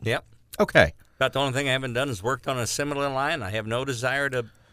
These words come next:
Speaker 2: Uh, oh.
Speaker 1: do something that repetitious.
Speaker 2: I, I'm gonna be honest. I, I have done that, and that was, that was one of the tougher jobs I've ever had. I mean,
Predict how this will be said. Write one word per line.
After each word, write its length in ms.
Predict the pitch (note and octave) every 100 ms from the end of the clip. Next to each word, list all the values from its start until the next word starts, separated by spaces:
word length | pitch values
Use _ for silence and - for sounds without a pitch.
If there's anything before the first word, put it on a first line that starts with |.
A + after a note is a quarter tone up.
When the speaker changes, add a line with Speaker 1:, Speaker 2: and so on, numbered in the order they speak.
| _ - _ -
Speaker 2:
Uh, 60 | -
oh. 100 | -
Speaker 1:
do 160 | D3+ D#3
something 240 | D#3+ D#3
that 180 | C3+ C#3+
repetitious. 560 | C#3+ - - E3 C#3+ A#2+
Speaker 2:
I, 60 |
I'm 80 | D3
gonna 120 | F3+
be 180 | E3 F#3+
honest. 320 | F#3 C3+ A2+ -
I, 320 | B2 C#3+ A#2+ -
I 80 | B2+
have 280 | D3+ F3 B2
done 180 | A2
that, 180 | F#2+ F#2
and 100 | G2+
that 140 | G#2+ B2+
was, 360 | A2+ - - - -
that 180 | F#2+ A#2+
was 140 | C#3+
one 180 | A2 C3
of 80 | C3+
the 60 | A2
tougher 400 | - B2+ C#3 A#2
jobs 340 | A2+ A2+ A2+
I've 120 | A#2
ever 180 | B2 A#2+
had. 260 | C3 A2 D#2+
I 60 | A2
mean, 260 | A2+ G#2